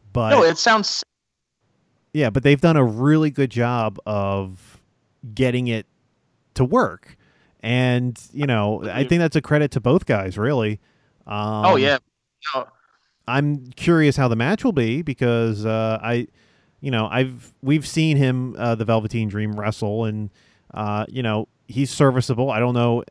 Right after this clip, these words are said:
Speaker 1: if he can put on, like, a, a really good match yet 'cause we haven't seen it. So,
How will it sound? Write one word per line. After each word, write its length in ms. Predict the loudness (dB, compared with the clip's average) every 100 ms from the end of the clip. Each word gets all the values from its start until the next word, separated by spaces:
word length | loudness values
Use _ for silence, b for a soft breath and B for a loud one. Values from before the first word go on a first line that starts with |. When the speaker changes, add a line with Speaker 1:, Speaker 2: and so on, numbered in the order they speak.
| -18 -10
Speaker 1:
if 100 | -6
he 80 | -4
can 140 | -4 0
put 140 | 2
on, 160 | 2 -2
like, 160 | -6
a, 240 | -8 -10 -10
a 100 | -10
really 260 | -4 -2 -2
good 160 | -4
match 340 | -4 -6 -6 -6
yet 220 | -6 -6
'cause 160 | -8
we 60 | -6
haven't 180 | -6 -6
seen 240 | -4 -4
it. 140 | -6 -14
So, 580 | -8 -4 -2 -2 -4